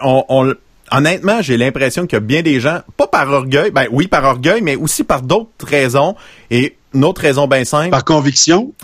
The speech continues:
Speaker 2: <laughs>
Speaker 1: Ouais, conviction, mais d'autres raisons aussi simples, je pense, que, parce qu'ils en auront pas de masque.
Speaker 2: Ah, OK.
Speaker 1: Aussi plate que ça, puis ils vont faire, euh, « J'irai pas m'en acheter un », euh, tu sais, dix mille, dix mille
Speaker 2: Ouais.
Speaker 1: raisons. Euh, puis,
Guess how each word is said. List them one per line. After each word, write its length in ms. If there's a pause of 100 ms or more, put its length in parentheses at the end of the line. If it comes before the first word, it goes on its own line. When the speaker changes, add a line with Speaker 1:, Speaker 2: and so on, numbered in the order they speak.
Speaker 2:
<laughs> 160
Speaker 1:
Ouais, 260
conviction, 580
mais 200
d'autres 260
raisons 320
aussi 200
simples, 280
je 60
pense, 280
que, 80 (140)
parce 160
qu'ils 320
en 200
auront 340
pas 160
de 60
masque. 400 (640)
Speaker 2:
Ah, 220 (340)
OK. 240
Speaker 1:
Aussi 300
plate 340
que 120
ça, 260 (100)
puis 140
ils 80
vont 140
faire, 120
euh, « 340
J'irai 200
pas 80
m'en 200
acheter 260
un », 80
euh, 760
tu 60
sais, 100
dix 140
mille, 240
dix 160
mille 140
Speaker 2:
Ouais. 60
Speaker 1:
raisons. 420 (540)
Euh, 220
puis, 280